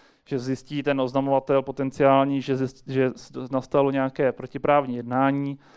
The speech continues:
a teda pojede se podívat na ten systém a řekne si, kam se mám, kde,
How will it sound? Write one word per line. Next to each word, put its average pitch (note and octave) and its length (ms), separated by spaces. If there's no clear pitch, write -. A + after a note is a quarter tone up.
a G#2+ 160
teda B2+ 220
pojede C3 520
se - 140
podívat C3+ 280
na C3 60
ten C3 140
systém C3+ 440
a B2 60
řekne B2+ 220
si, C3+ 120
kam C3+ 300
se - 180
mám, C3 340
kde, B2+ 260